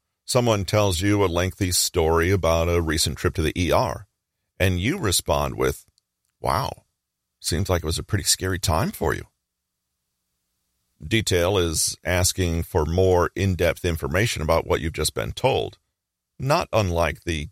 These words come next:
chunking down discussed earlier. It could also mean answering a question but adding an additional detail to keep the conversation going. Detailed questions are actually pretty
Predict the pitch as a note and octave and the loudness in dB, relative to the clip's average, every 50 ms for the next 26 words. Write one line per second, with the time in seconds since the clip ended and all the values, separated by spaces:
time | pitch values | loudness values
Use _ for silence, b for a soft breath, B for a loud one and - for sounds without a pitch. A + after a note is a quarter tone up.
0 | _ _ - - G2 D#2+ - C#2+ C2 C2 C#2+ D2 - A2+ C3+ B2+ F#2+ D#2+ A#1 - | _ _ -2 -2 -2 -2 -4 -6 -8 -8 -6 -2 -2 0 0 0 0 -2 -2 -4
1 | - D#2 - - - G1+ - - - G#2 A#2 G2 - - - - _ _ _ _ | -4 -2 -2 0 0 -2 -2 -2 0 2 2 2 0 -2 -8 -16 _ _ _ _
2 | _ _ _ _ _ _ _ _ _ _ _ _ _ _ _ _ _ _ _ - | _ _ _ _ _ _ _ _ _ _ _ _ _ _ _ _ _ _ _ 0
3 | A#2 A#2+ - - _ - - F3+ G#3 - - - G2 G#2+ A2+ A2+ - G#2 G2 F#2+ | 0 0 0 -4 _ -6 -4 -2 -2 -2 -2 0 2 2 2 2 2 2 2 2
4 | F2+ F2 F2+ F2+ E2 - - F2 G2 G2+ G2+ - - F2 C#2+ C#2 B1 - - _ | 2 2 0 0 0 -2 -2 -2 0 0 0 0 -2 -2 -2 -4 -6 -8 -4 _
5 | B2 C3 B2+ - - - D#2 D2 D2+ D#2 F2 E2 - _ - F#2 G2 F#2+ F#2+ F#2 | 0 0 0 0 -2 -4 -6 -4 0 0 0 0 0 _ -2 0 2 2 4 4
6 | F2+ E2+ E2 D#2+ - - - F2+ F#2 F2+ F2 F#2+ F2+ - - E2+ E2+ F2+ D3 D3+ | 2 2 0 -2 -4 -4 -2 0 0 2 2 2 0 0 0 -2 -2 0 0 -2
7 | C3 - - F2 B1+ G1+ G1+ - - _ - - G2+ - G#2 F2+ - - - - | -2 0 0 0 0 -2 -4 -6 -8 _ -4 -4 -2 0 -2 -2 -2 -2 -2 0
8 | E2+ D2+ C#2 C2+ - - C#2+ D2+ B1 A1 - F2 E2+ D#2+ B1+ - - - _ _ | 0 0 0 0 0 0 -2 -2 -4 -2 0 2 2 2 2 -2 -6 -12 _ _
9 | _ _ _ _ _ _ _ _ _ _ _ _ _ _ _ _ _ _ _ _ | _ _ _ _ _ _ _ _ _ _ _ _ _ _ _ _ _ _ _ _
10 | _ _ _ _ _ _ _ _ _ _ _ _ A#2+ A#2 - A2 F#2 E2 - G2 | _ _ _ _ _ _ _ _ _ _ _ _ -2 0 2 2 2 2 2 2
11 | G2 G2 F#2+ - - F2+ D#2+ D2 D2+ F2 - - - - - - _ _ _ - | 2 2 2 0 -4 -6 -6 -6 -4 -4 -2 -2 -4 -4 -8 -12 _ _ _ -2
12 | - G#2+ A#2 F3+ A3+ - - - - G#2+ - - B2 A2 F#2 | 0 0 0 0 -2 -4 -4 -4 -4 -4 -2 0 0 0 2